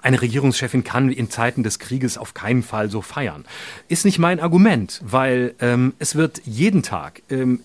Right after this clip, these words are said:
überall ge-, gefeiert, trotz dieses Krieges. Und die, die, die Schwierigkeit besteht nicht darin, dass man feiert, o-, trotz Krieg,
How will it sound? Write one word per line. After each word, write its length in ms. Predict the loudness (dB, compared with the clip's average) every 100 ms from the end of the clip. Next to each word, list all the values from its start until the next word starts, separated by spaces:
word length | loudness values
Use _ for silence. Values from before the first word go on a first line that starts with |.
| 2
überall 540 | 4 4 2 -4 -12 -16 -14
ge-, 200 | -8 -6
gefeiert, 560 | -6 -4 -4 -4 -12 -14
trotz 300 | -2 0 0
dieses 320 | -4 -6 -8 -12
Krieges. 460 | -14 -14 -16 -18 -18 -18 -6
Und 260 | -2 0 0
die, 80 | -4
die, 280 | -4 -8 -8
die 180 | -6 -4
Schwierigkeit 600 | 0 0 0 -2 -4 -4
besteht 260 | -4 -4
nicht 140 | -4 -2
darin, 240 | -2 -2
dass 140 | -4 -2
man 120 | -4
feiert, 400 | -4 -4 -4 -6 -20 -18
o-, 80 | -18 -12
trotz 320 | 0 0 0 -2
Krieg, 380 | 0 0 -2